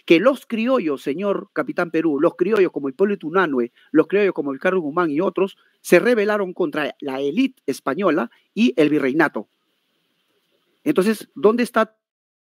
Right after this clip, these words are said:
tu secuencia positiva del virreinato si los mismos criollos del Perú destrozaron, los expulsaron y les quitaron sus tierras al virreinato?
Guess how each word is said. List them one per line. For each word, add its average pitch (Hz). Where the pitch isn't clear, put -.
tu 226
secuencia 175
positiva 156
del 147
virreinato 165
si 135
los 135
mismos 202
criollos 170
del 180
Perú 202
destrozaron, 180
los 143
expulsaron 190
y 170
les 151
quitaron 208
sus -
tierras 170
al 143
virreinato? 127